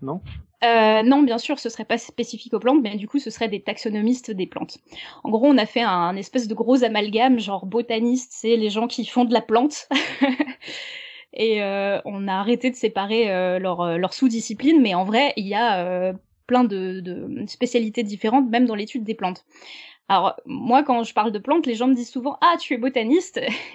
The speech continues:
Speaker 2: Et en fait, je leur réponds souvent : « Non, je suis pas botaniste, je suis biologiste, euh, moléculaire. » Parce que jusqu'à récemment, avant de commencer à apprendre concrètement comment identifier une plante,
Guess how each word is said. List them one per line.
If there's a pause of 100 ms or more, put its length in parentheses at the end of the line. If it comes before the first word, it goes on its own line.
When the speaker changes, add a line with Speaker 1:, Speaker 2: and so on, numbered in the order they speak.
Speaker 2:
Et
en
fait,
je
leur
réponds
souvent : «
Non,
je
suis
pas
botaniste,
je
suis
biologiste,
euh,
moléculaire. » (460)
Parce
que
jusqu'à
récemment,
avant
de
commencer
à
apprendre
concrètement
comment
identifier
une
plante,